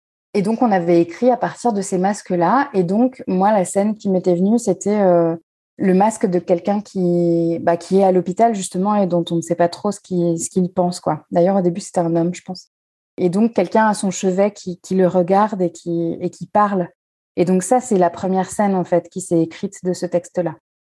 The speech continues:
Et puis, comme en atelier d'écriture, bah, on a lu les, les textes et on a échangé sur les textes. Et je sais pas, quelqu'un a dit, « Ah, ce, on a envie de savoir, en fait, ce qui se passe, quoi. » Et donc, c'était un atelier qui durait toute la journée. Et donc, sur la journée, j'ai,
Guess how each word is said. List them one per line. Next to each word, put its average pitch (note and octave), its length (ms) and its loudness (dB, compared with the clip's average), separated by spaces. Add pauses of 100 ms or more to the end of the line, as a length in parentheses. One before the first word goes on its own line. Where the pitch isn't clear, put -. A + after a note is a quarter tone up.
(140)
Et F3+ 100 2
puis, F#3 160 -6
comme G#3+ 200 2
en G3+ 100 2
atelier F3+ 320 2
d'écriture, F3+ 440 -2
bah, G3 160 2
on F3 140 0
a E3+ 140 4
lu G3+ 260 2
les, F3 300 2
les E3 180 -2
textes A#3+ 400 0
et F#3 80 -2
on F3 140 -2
a D#3+ 80 0
échangé F#3 380 -4
sur F#3+ 180 -8
les F3 140 0
textes. A3 420 -2 (300)
Et F3 60 0
je D#3+ 80 -2
sais D#3+ 160 -4
pas, G#3 260 2 (500)
quelqu'un F#3 320 0
a F3 120 4
dit, « F#3 300 0
Ah, A3+ 200 4
ce, - 420 -10
on F#3 140 0
a F3+ 40 4
envie F#3 240 2
de A3+ 60 -12
savoir, F#3+ 480 2
en F3 80 -6
fait, F3 180 0
ce - 60 -18
qui F#3 100 -14
se - 100 -16
passe, F3 260 -2
quoi. » E3 200 -2 (600)
Et F#3+ 100 0
donc, A3 260 0
c'était G3 200 -4
un F#3 120 2
atelier F#3+ 260 -2
qui G#3 120 -8
durait F#3 200 -2
toute F#3 160 -8
la F3+ 120 4
journée. F3+ 440 0
Et A3+ 40 0
donc, F#3 180 -2
sur - 160 -6
la F3+ 140 4
journée, F3+ 380 0
j'ai, F3 360 0